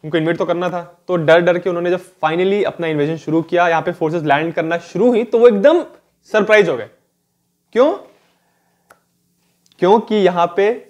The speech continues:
बिल्कुल भी जापानीज रेजिस्टेंस नहीं था। कोई भी जापानीज सोल्जर वहां पे था ही नहीं, कोई उनके ऊपर फायरिंग नहीं हो रही थी, कोई वहां पे आर्टिलरी नहीं चल रही थी। तो जब यहाँ पे लैंड करने शुरू किए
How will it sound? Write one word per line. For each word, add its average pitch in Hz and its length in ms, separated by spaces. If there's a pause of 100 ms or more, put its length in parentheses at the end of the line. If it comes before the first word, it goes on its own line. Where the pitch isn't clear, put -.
बिल्कुल 269 760
भी 202 520
जापानीज 160 640
रेजिस्टेंस 147 680
नहीं 135 240
था। - 260 (800)
कोई 269 200
भी 285 140
जापानीज 196 380
सोल्जर 208 220
वहां 208 120
पे 202 80
था 180 160
ही 202 140
नहीं, 214 140
कोई 226 260
उनके 220 140
ऊपर 226 140
फायरिंग 196 300
नहीं 202 80
हो 202 60
रही 196 100
थी, 202 280
कोई 202 200
वहां 196 140
पे 196 100
आर्टिलरी 175 300
नहीं 180 100
चल 175 160
रही 165 100
थी। 175 100 (880)
तो 254 140
जब 214 200
यहाँ 233 140
पे 269 60
लैंड 214 320
करने 233 180
शुरू 226 260
किए 208 420